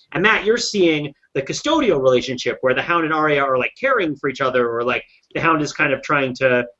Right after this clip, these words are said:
Rooster Cogburn Arya, which is how my dad explained it to me, that he's like, it's like a True Grit situation, uh, when I talked to him on Easter. And in the middle, there's this idea of, like, the Hound is doing bad things, but he feels like he's doing them in, like, a clever way that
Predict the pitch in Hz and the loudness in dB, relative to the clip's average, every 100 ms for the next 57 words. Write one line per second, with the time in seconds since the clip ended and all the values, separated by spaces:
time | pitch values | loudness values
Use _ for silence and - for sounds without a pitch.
0 | _ 151 190 175 151 - 175 156 131 117 | _ -2 0 0 0 2 2 4 2 2
1 | 123 120 113 107 110 123 - 131 117 135 | 2 2 2 2 0 -2 -2 0 0 2
2 | 127 120 - _ - 123 - 123 110 104 | 2 2 -4 _ -10 -10 -4 -2 -2 -4
3 | 113 110 107 113 107 117 - 107 123 - | -6 -6 -4 -6 -6 -6 -6 -2 -2 -2
4 | - - 127 123 131 - 113 117 113 107 | -6 -2 2 2 2 -4 -8 -2 0 0
5 | 107 104 _ _ _ _ 117 110 113 120 | -6 -12 _ _ _ _ 2 4 2 2
6 | 120 117 110 120 156 151 117 107 - - | 0 0 -2 2 0 0 0 -2 -4 -10
7 | - 240 254 302 370 320 240 208 214 190 | -2 0 0 0 0 0 0 0 0 0
8 | 202 185 190 175 160 151 - _ _ 202 | 0 0 0 0 0 0 -4 _ _ -2
9 | 247 320 294 190 233 226 185 160 175 180 | 0 0 -2 -4 -2 0 0 0 0 0
10 | 139 - 160 147 127 131 135 202 202 190 | -2 0 0 0 -4 -8 -4 0 0 0
11 | 170 - 147 131 147 143 135 131 123 117 | -2 -4 -8 -4 -2 0 0 0 0 -2
12 | 110 - 160 147 135 123 123 123 113 | -6 -6 0 2 4 4 4 4 2